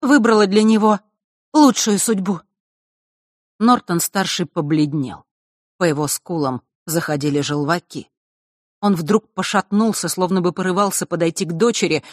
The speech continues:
но Миракл с силой придержал его за плечо и что-то тихо сказал ему.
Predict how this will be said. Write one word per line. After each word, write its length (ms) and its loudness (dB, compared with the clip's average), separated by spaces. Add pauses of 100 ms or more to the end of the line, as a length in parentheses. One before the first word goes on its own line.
(180)
но 140 4
Миракл 440 2
с 60 -4
силой 380 0
придержал 500 -2
его 220 0
за 160 -2
плечо 540 0 (320)
и 80 -4
что-то 340 -4
тихо 320 -4
сказал 500 -2
ему. 320 -10